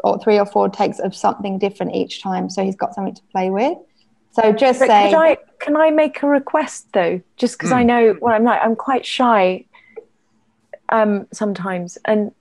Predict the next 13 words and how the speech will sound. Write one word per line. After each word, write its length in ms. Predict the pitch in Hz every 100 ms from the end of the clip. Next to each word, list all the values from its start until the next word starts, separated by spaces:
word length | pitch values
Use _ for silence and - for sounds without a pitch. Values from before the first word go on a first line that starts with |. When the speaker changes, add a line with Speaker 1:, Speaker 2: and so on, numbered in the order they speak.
| -
Speaker 2:
I 160 | 220 226
know, 340 | 233 233 226 -
and 160 | 226
also 360 | 226 - 220 202
when 200 | 226 220
I'm 260 | 214 214
recording 540 | 202 208 - 233 220 185
stuff, 300 | - 180 180 185
I 100 | 190
go 160 | 202
and 160 | 196 190
sit 460 | - 202 - - - -
in 420 | 202 196 185 180